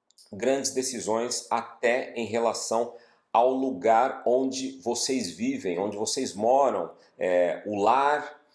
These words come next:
a cidade onde vocês moram, o país onde vocês vivem, ok? Para alguns de vocês, é, isso também está em cima da mesa. Algo importante está a caminho.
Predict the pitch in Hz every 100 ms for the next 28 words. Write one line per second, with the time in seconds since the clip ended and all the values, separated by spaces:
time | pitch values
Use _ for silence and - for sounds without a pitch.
0 | _ _ - - - 95 113 135 143 131
1 | 120 107 - 98 95 110 117 - 120 -
2 | 120 107 123 131 113 117 - 107 - 101
3 | 80 87 87 80 - - 95 107 104 -
4 | _ - 90 90 113 98 101 - 107 110
5 | - - _ _ _ - 95 95 - 110
6 | 107 - 107 95 110 - 110 - - 113
7 | 117 - 110 98 - 117 113 110 107 104
8 | 90 82 - _ _ _ _ _ - 113
9 | 131 135 127 139 - 127 127 127 - 101
10 | 101 - - 107 - - 90 90 90 -
11 | - 92 92 98 87 73